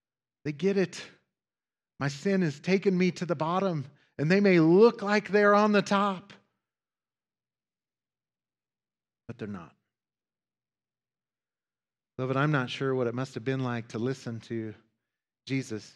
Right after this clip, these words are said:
right? A man who was preaching in this synagogue who had no sin. Can you imagine? I don't even know, right?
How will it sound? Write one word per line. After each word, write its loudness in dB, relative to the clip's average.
right? -8
A -6
man 0
who -4
was -2
preaching -4
in -4
this -6
synagogue -2
who -6
had -2
no -4
sin. -8
Can -12
you -6
imagine? -8
I -10
don't -4
even -4
know, -6
right? -8